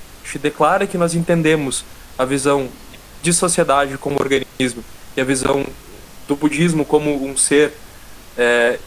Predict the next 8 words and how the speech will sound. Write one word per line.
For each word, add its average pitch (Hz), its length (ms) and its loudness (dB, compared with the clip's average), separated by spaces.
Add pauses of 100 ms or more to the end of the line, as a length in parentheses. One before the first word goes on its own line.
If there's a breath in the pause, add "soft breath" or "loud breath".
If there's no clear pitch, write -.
interdependente 135 1120 0 (360)
como 165 240 2
a 175 40 4
mesma 165 400 4
coisa, 139 500 2
ou 147 180 4
muito 175 260 0
semelhante. 143 540 2